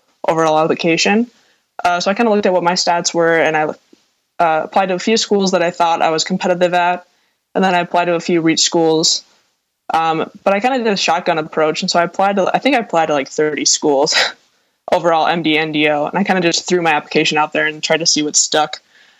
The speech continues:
Um, overall, like, yeah, I did both coasts. I did Midwest, 'cause that's where I'm from, Minnesota.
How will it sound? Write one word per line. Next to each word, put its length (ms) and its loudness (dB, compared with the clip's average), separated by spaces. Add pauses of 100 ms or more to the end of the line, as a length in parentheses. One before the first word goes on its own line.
(360)
Um, 640 0 (840)
overall, 420 2
like, 200 0 (100)
yeah, 180 2
I 60 0
did 200 -2
both 300 0
coasts. 400 0
I 80 2
did 160 -2
Midwest, 540 0
'cause 60 -4
that's 200 0
where 80 2
I'm 80 -2
from, 260 -2
Minnesota. 460 -2